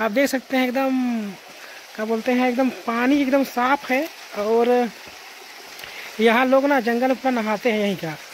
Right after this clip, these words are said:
ठीक है ना। यहाँ देख सकते हैं दोस्तों, एकदम जंगल झाड़ में। अब ये, ये देखिए पूरा दृश्य है, पत्थरों के बीच में पूरा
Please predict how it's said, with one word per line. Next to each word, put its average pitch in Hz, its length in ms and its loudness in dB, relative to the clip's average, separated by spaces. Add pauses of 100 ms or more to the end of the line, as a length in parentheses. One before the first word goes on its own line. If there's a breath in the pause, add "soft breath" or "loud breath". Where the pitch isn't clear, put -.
(360)
ठीक 208 140 2
है 277 60 6
ना। 190 160 2 (760)
यहाँ 220 240 2
देख 247 120 0
सकते 247 200 -2
हैं 254 80 0
दोस्तों, 240 320 -2
एकदम 233 480 -4 (640)
जंगल 214 380 2 (200)
झाड़ 208 300 2
में। 240 280 -2 (140)
अब 190 160 -2
ये, 202 180 0
ये 214 140 0
देखिए 226 380 -2 (480 loud breath)
पूरा 233 180 2
दृश्य 226 440 0
है, 262 60 0 (100)
पत्थरों 233 320 -2
के 233 140 -2
बीच 226 200 -2
में 240 100 0
पूरा 240 200 4